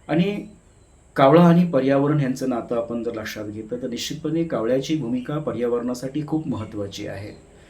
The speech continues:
आपण सर्वजण निसर्गपूजक आहोत. कोकणात तर निसर्गाची पूजा हा नित्य नियमाचा भाग आहे. तसंच आपल्या पूर्वजांचं स्मरण या दिवशी व्हावं, आपल्या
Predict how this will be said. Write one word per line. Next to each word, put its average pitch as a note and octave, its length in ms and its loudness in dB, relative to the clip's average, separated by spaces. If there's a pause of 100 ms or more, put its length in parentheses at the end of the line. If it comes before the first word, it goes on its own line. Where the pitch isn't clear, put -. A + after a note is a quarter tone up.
आपण F3+ 220 4
सर्वजण D#3 500 2
निसर्गपूजक B2+ 800 4
आहोत. G2 200 -8 (300)
कोकणात E3 340 4 (100)
तर F#3+ 60 -2
निसर्गाची D3 600 0
पूजा C3 420 0
हा C#3 60 -2
नित्य D3 320 0
नियमाचा F3 540 2
भाग G#2 260 -2
आहे. F#2+ 240 -8 (540)
तसंच F#3 280 2
आपल्या F3 280 0
पूर्वजांचं G3 640 4
स्मरण E3 520 4
या B2+ 140 6
दिवशी A#2 320 -4
व्हावं, G#2 360 -6 (240)
आपल्या D3+ 400 0